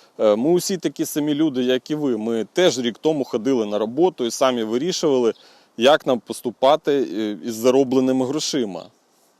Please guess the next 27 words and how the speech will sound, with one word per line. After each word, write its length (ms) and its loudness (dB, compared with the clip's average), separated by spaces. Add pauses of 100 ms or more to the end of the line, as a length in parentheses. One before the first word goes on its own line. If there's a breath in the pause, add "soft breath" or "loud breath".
(120)
А 80 -4
ще 340 0 (580 soft breath)
я 140 6
пригадав 460 4
відпустку, 760 -4 (460)
що 320 0
цікавило 600 2
людей, 480 -2 (440 soft breath)
які 220 -4
живуть 380 -4
мирним 380 -2
життям. 460 -6 (2000 loud breath)
І 80 2
я 160 8
все 200 -2
це 200 4
вирішив 800 4
поєднати. 800 4
Я 160 6
вирішив 500 2
запропонувати 840 2
вам 240 2
такий 340 -2
продукт, 680 -4 (420 soft breath)
е, 280 0
що 200 -4
буде 300 2